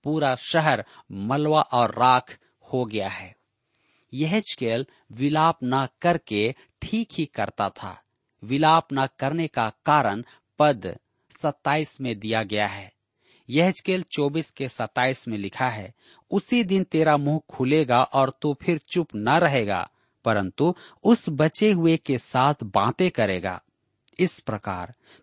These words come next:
तू इन लोगों के लिए चिन्ह ठहरेगा और ये जान लेंगे कि मैं यहोवा हूँ।"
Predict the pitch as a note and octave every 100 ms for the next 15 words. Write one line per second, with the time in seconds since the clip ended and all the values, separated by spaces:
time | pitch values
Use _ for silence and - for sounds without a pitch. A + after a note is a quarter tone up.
0 | - G#3 G3 - G3 F3 D3+ F3 G#3+ G#3+
1 | D#3 C#3+ C#3+ - - F#3+ F3+ - - A2+
2 | G#2+ G#2 B2+ E3 - - C#3 E3 E3+ F3
3 | D3+ A2 C#3 E3 E3+ C3+ E3 D#3 A2+ B2
4 | - _ D3 C3+ B2 B2 A#2 G#2 A2 -
5 | G#2+ G#2 G2+ - B2+ G2+